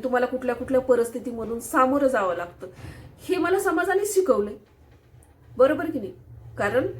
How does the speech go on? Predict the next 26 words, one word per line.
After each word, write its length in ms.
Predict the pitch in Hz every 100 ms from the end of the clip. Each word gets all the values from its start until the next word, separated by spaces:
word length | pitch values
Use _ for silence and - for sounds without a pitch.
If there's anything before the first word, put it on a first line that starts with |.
| - - - -
समाजामध्ये 580 | 226 233 262 262 240 254
बरेच 380 | 208 240 254
लोक 200 | 254 233
असतात 280 | 240 220 240
जे 200 | 262 240
काही 260 | 254 240 233
काही 200 | 262 262
तुमच्यासोबत 420 | 254 247 254 240
प्रसंग 440 | 240 247 240 254
घडतात 380 | 254 262 208 -
आणि 80 | 240 240
त्यातून 240 | 214 240
तुम्ही 200 | 233 233
घडत 360 | 196 233 214 214
असतात 260 | 208 220
आणि 100 | 240 240
तुम्ही 160 | 269
घडायलाच 520 | 262 277 214 214 233
पाहिजे. 520 | - 214 - - _ _ _ _ - - - - - - - - - - - - - - -
कधी 240 | 254 294
कुणावर 440 | 311 285 277 269 311
कुठली 420 | - 262 262 277
वेळ 220 | 269 269
येईल 180 | 262 277
सांगता 380 | 302 247 262
येत 120 | 247